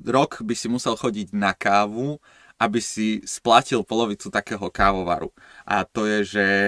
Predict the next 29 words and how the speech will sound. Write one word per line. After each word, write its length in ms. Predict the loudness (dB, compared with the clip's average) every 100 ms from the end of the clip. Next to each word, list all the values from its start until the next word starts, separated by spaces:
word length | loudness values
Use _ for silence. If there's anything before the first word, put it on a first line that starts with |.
| 2 0 -6 _ _ -20 -6
to 80 |
nerátam 480 | -2 4 4 6 2
do 160 | 0 -4
toho 560 | -6 -2 0 2 0
tú 400 | -2 -4 -2 -2
surovinu 560 | -4 0 0 2 -2 -6
kávy, 400 | -6 -6 -6 -12
som 320 | -14 -16 -16 -18
sa 160 | -20
ešte 180 | -14 -12
tam 160 | -12 -14
zabudol, 380 | -14 -14 -14 -14
takže 240 | -8 -8
ešte 160 | -6 -6
to 160 | -6 -6
by 100 | -12
sa 140 | -16 -14
tam 160 | -14
pridalo. 240 | -14 -14 -16 -18 -20 -6
Takže 380 | -4 4 4 4 -12 _
mať 240 | 2 4 6
pohľad 280 | 4 4 2 4
na 120 | 2
to, 140 | 2 0
že 260 | 2 0
káva 320 | 4 4 4
v 80 | -2
kaviarni 480 | 0 0 0 0
je 20 | -2